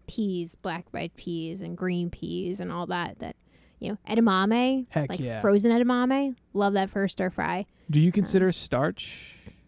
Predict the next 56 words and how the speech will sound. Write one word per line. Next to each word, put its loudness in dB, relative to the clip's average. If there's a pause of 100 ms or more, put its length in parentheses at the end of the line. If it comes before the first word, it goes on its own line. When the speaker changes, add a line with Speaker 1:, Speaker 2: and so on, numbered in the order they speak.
(140)
Speaker 2:
like, -6
a -6
high -6
protein-ish -6
food? -4 (380)
Speaker 1:
It 0
depends 4
on 4
the 4
type 0
of -2 (240)
food 2
it -4
is. -6
Like, -4
if -8
you're 4
comparing 0
starches, -2
you're 0
thinking, -4
like, -4
beans, 0
but -4
also -2 (280)
potatoes, -2
and -2
your 2
beans -2
are 0
obviously -4
gonna -4
be -4
a -4
lot -6
higher, -4
like, -6 (100)
eight -10
grams -2
protein -4
Speaker 2:
D-, -2
Speaker 1:
versus, -6
like, -4
Speaker 2:
do 4
Speaker 1:
one 4
or 2
Speaker 2:
potatoes -2
Speaker 1:
two. -4
Speaker 2:
have 0 (400)
a -16
fair -6
amount -2 (160)
of -2
protein 2
in 2
them? 0